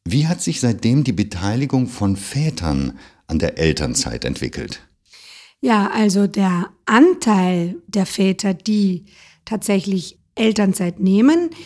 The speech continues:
Speaker 2: ist seit Einführung des Elterngelds stark gestiegen. Wir hatten davor einen Anteil von unter drei Prozent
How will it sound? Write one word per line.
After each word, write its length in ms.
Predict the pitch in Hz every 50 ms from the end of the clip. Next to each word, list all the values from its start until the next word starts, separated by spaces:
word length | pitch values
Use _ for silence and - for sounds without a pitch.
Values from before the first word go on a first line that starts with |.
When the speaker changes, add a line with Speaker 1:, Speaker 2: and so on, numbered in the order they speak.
| - - _ _ -
Speaker 2:
ist 380 | 247 240 226 214 - - -
seit 240 | - 233 208 208 202
Einführung 600 | - - 202 214 208 - 214 214 208 214 208 196
des 120 | 208 196
Elterngelds 720 | - - 214 202 196 208 208 196 190 208 196 180 - -
stark 400 | - - - 240 220 240 247 247
gestiegen. 800 | - 208 - - - - 196 185 185 160 196 202 262 311 339 330
Wir 160 | 285 247 202 185
hatten 240 | 185 185 - 202
davor 360 | 185 185 180 - - 214 190 185
einen 200 | 180 180 180 185
Anteil 420 | - 180 175 175 - - 175 165
von 840 | 165 - 202 180 175 170 170 175 180 - - - 220 - 220 247 247
unter 320 | - - 214 202 - 190 185
drei 240 | 190 190 185 175
Prozent 720 | 170 - - 190 180 - - - 190 180 208 269 330 349 330